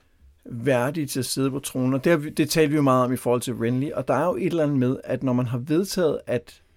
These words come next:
Altså, gru-, hele grunden til, at man også har det her arvelighed, det er jo også, fordi det skaber en stabilitet.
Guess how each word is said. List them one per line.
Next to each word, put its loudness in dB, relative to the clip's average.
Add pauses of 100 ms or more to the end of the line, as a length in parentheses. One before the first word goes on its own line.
(120)
Altså, -4 (420)
gru-, 0
hele 0
grunden 2
til, 2
at 4
man 2
også -2
har -2
det -4
her 0
arvelighed, 0
det 0
er 6
jo 4
også, 0
fordi -6
det -6
skaber -4
en -2
stabilitet. -8